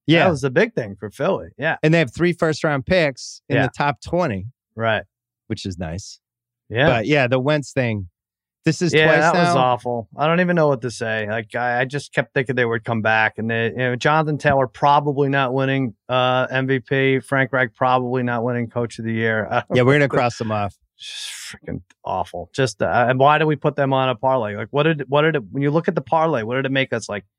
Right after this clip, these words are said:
Speaker 2: eight cents more for,
Speaker 1: Well,
Speaker 2: uh, <laughs> for a hundred dollars?
Speaker 1: right.
Speaker 2: I don't know.
Speaker 1: It juiced it from, you know, not that much.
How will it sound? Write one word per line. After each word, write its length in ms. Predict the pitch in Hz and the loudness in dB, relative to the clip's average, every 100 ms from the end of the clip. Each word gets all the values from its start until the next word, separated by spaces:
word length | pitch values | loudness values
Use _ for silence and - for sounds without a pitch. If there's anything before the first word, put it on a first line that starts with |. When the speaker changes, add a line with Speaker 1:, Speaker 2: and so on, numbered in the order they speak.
| _ _ | _ _
Speaker 2:
eight 220 | 135 139 | -2 -2
cents 400 | - 143 143 147 | 0 2 2 0
more 320 | 131 139 165 - _ _ _ _ _ _ _ - - | 0 2 2 -2 _ _ _ _ _ _ _ -20 -20
for, 240 | - - | -10 0
Speaker 1:
Well, 320 | 143 151 123 - _ _ - | 4 4 2 -4 _ _ -14
Speaker 2:
uh, 60 | - | -8
<laughs> 80 | 117 | -8
for 100 | - | -4
a 20 | |
hundred 300 | 123 135 135 | -2 -2 -2
dollars? 180 | 127 131 | 0 2
Speaker 1:
right. 240 | 160 123 - | 4 2 -4
Speaker 2:
I 40 | 127 | -10
don't 100 | - | -10
know. 120 | 120 _ - - - - | -14 _ -20 -20 -20 -2
Speaker 1:
It 160 | 170 143 | -2 0
juiced 380 | - 185 175 196 | 0 0 0 -2
it 160 | 156 | 0
from, 560 | - 151 143 131 120 101 _ _ _ _ _ _ _ | 0 0 0 -2 -6 -10 _ _ _ _ _ _ _
you 160 | 156 143 | -2 0
know, 160 | 104 101 | 0 0
not 260 | 147 139 | 0 0
that 120 | 135 107 | -2 -4
much. 380 | 98 85 - | -6 -10 -16